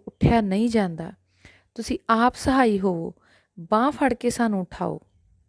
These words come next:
ਸੰਗਤ ਜੀ, ਤੁਸੀਂ ਦੇਖਿਓ, ਤੁਹਾਨੂੰ ਸੱਚੀ ਇਸ ਤਰ੍ਹਾਂ ਲੱਗਣ ਲੱਗ ਜਾਏਗਾ ਕਿ ਤੁਹਾਨੂੰ ਕੋਈ ਆਪ ਉਠਾ ਰਿਹਾ ਹੈ। ਤੁਸੀਂ ਸੱਚ ਮੰਨਿਓ, ਇੱਕ ਵਾਰੀ ਜਾਗ ਤੁਹਾਡੀ ਜ਼ਰੂਰ ਖੁੱਲ੍ਹੇਗੀ ਤੇ ਉਸ ਵੇਲੇ ਤੁਸੀਂ ਇਹੀ ਕੋਸ਼ਿਸ਼ ਕਰਨੀ ਹੈ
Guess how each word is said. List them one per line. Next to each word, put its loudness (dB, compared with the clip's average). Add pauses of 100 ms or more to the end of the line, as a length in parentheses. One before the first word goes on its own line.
(420)
ਸੰਗਤ -2
ਜੀ, -2 (640)
ਤੁਸੀਂ -2
ਦੇਖਿਓ, 0 (480)
ਤੁਹਾਨੂੰ -2
ਸੱਚੀ 2
ਇਸ 4
ਤਰ੍ਹਾਂ -2
ਲੱਗਣ 0
ਲੱਗ -2
ਜਾਏਗਾ -2
ਕਿ -8
ਤੁਹਾਨੂੰ -10
ਕੋਈ -6 (120)
ਆਪ -2
ਉਠਾ -6
ਰਿਹਾ -8
ਹੈ। -14 (540)
ਤੁਸੀਂ 0
ਸੱਚ -4
ਮੰਨਿਓ, -4 (400)
ਇੱਕ 0
ਵਾਰੀ 6
ਜਾਗ 2 (140)
ਤੁਹਾਡੀ -2
ਜ਼ਰੂਰ 0
ਖੁੱਲ੍ਹੇਗੀ -4 (680)
ਤੇ 2 (100)
ਉਸ 2
ਵੇਲੇ 2
ਤੁਸੀਂ -6
ਇਹੀ 4
ਕੋਸ਼ਿਸ਼ -6
ਕਰਨੀ -6
ਹੈ -6